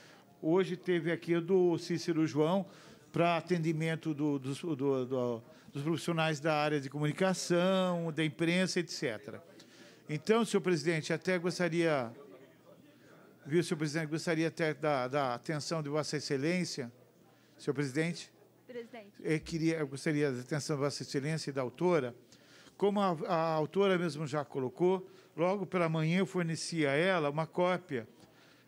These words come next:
Speaker 1: de um acordo, de um tac, de, que é um termo de acordo de conduta, que ocorreu entre o Ministério Público e a Prefeitura Municipal de Sorocaba, disciplinando como deveriam ser feitas as ações com relação à vacinação na cidade de Sorocaba.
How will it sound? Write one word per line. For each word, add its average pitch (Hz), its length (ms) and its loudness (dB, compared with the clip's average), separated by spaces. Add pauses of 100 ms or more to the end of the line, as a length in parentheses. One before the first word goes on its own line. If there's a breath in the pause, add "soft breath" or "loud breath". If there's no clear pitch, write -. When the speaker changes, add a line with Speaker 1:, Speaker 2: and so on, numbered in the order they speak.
(300 loud breath)
Speaker 1:
de 170 140 -4
um 185 180 2
acordo, 185 720 2 (100)
de 143 100 -6
um 190 100 0
tac, 180 400 0
de, 147 100 -8
que - 220 -2
é 185 40 4
um 175 100 0
termo 190 360 0
de 165 80 0
acordo 156 400 0
de 135 80 -6
conduta, 175 640 0 (760 loud breath)
que - 80 0
ocorreu 190 460 4
entre 196 180 -2
o 202 40 -2
Ministério 175 480 -2
Público 185 440 -4
e 196 80 0
a 185 60 0
Prefeitura 170 400 -4
Municipal 170 320 -6
de 165 80 -8
Sorocaba, 135 640 -4 (480 loud breath)
disciplinando 185 920 2
como 220 460 4
deveriam 185 760 2 (920 loud breath)
ser - 280 -2
feitas 185 640 2
as 185 140 0
ações 180 380 -2
com 196 120 -4
relação 175 340 -2
à 180 40 -6
vacinação 185 600 -2
na 170 60 -6
cidade 175 260 -4
de - 40 -18
Sorocaba. 165 380 -6